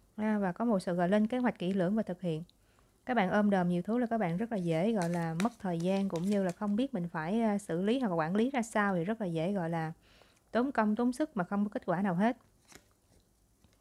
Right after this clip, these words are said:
Mình thấy tổ tiên có sự quan tâm đến bạn rất là nhiều trong thời điểm này đó. Ừm. Và các bạn cũng được nhắc nhở hãy có sự quan tâm chính mình, quan tâm đến gia đình của các bạn.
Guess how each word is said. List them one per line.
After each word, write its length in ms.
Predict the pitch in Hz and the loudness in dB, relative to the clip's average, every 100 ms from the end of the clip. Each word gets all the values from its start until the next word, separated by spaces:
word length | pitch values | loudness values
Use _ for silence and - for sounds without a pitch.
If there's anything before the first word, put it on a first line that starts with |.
| _ _ _ _ - - - _ | _ _ _ _ -20 -20 -20 _
Mình 100 | 220 | 0
thấy 140 | 202 262 | 4 4
tổ 180 | 220 233 | 4 4
tiên 180 | 240 | 4
có 80 | 247 | 4
sự 160 | 254 185 | 4 4
quan 220 | 214 220 | 6 4
tâm 180 | 220 220 | 4 4
đến 160 | 240 | 6
bạn 180 | 233 175 | 4 4
rất 80 | 226 | 4
là 100 | 240 | 4
nhiều 240 | 190 185 | 4 2
trong 180 | 180 202 | 0 0
thời 140 | 196 170 | 0 0
điểm 200 | 165 214 | 0 0
này 220 | 202 175 | 2 0
đó. 100 | 214 - _ - | -4 -8 _ -12
Ừm. 300 | 175 165 160 - _ - | -6 -6 -6 -12 _ -6
Và 120 | 185 | -2
các 140 | 240 | 2
bạn 160 | 220 180 | 2 2
cũng 140 | 202 | 2
được 100 | 196 | 2
nhắc 240 | 190 - 196 | 2 0 0
nhở 120 | 170 | 2
hãy 160 | 196 | 2
có 120 | 233 240 | 0 0
sự 160 | 185 | 0
quan 220 | 180 202 | 2 2
tâm 160 | 202 202 | 2 0
chính 220 | 233 269 | 0 2
mình, 180 | 233 170 - _ - - - | 4 4 0 _ -20 -20 -2
quan 140 | 208 214 | 0 2
tâm 180 | 220 | 4
đến 120 | 233 226 | 4 6
gia 160 | 214 | 6
đình 180 | 190 175 | 4 2
của 80 | 180 | 0
các 140 | 226 | -2
bạn. 200 | 190 156 | -2 -2